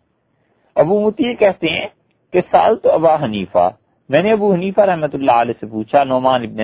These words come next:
ثابت رحمۃ اللہ علیہ سے، عن الفقہ الاکبر، کہ فقہ اکبر کیا ہے، بڑی فقہ کیا چیز ہے۔ فقہ کہتے ہیں نا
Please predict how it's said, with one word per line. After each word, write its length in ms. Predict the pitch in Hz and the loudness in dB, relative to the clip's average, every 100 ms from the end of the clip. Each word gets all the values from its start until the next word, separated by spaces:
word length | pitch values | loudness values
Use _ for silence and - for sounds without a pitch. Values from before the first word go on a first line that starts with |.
| - | -2
ثابت 340 | 110 127 139 | 0 0 -4
رحمۃ 300 | 104 107 101 | -6 -6 -6
اللہ 200 | 104 104 | -6 -2
علیہ 220 | 95 104 - | 0 0 -2
سے، 80 | 160 | -4
عن 180 | 147 160 | -2 -2
الفقہ 520 | 156 151 214 214 190 | -4 -4 -4 -4 -2
الاکبر، 680 | 185 - 135 _ 107 92 80 71 _ _ _ _ _ _ _ _ _ _ - | -2 -2 -4 _ -4 -2 -2 -4 _ _ _ _ _ _ _ _ _ _ 0
کہ 80 | 392 - | 0 0
فقہ 320 | 247 233 247 214 | -4 0 0 0
اکبر 380 | - 214 262 240 | -2 -2 -2 0
کیا 220 | 170 120 85 | 0 0 0
ہے، 120 | 80 - _ _ _ _ _ _ _ - | -2 -8 _ _ _ _ _ _ _ 0
بڑی 300 | 139 196 247 | 2 2 -2
فقہ 320 | - 220 202 196 - | -4 0 0 0 -2
کیا 180 | 185 160 - | 0 0 -2
چیز 200 | 92 78 | -10 -6
ہے۔ 100 | 73 - _ _ _ _ _ _ _ _ _ _ - | -8 -10 _ _ _ _ _ _ _ _ _ _ -2
فقہ 260 | 196 - 185 - - | -2 0 -2 -2 -2
کہتے 280 | 160 170 196 | -2 -2 -4
ہیں 100 | |
نا 100 | 226 | -4